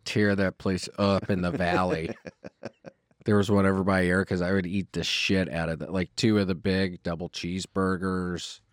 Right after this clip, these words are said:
Speaker 2: Oh,
Speaker 1: Just go on a
Speaker 2: man.
Speaker 1: fucking tear.
Speaker 2: That's four cheeseburgers.
Speaker 1: Four cheeseburgers.
Speaker 2: <laughs>
Speaker 1: Yeah, I loved it.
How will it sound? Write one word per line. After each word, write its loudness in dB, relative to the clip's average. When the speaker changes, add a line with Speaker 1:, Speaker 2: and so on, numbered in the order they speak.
Speaker 2:
Oh, -14
Speaker 1:
Just -4
go 4
on 4
a 0
Speaker 2:
man. -12
Speaker 1:
fucking -2
tear. -8
Speaker 2:
That's 0
four 2
cheeseburgers. -14
Speaker 1:
Four -4
cheeseburgers. -12
Speaker 2:
<laughs> -14
Speaker 1:
Yeah, 2
I 2
loved -4
it. -10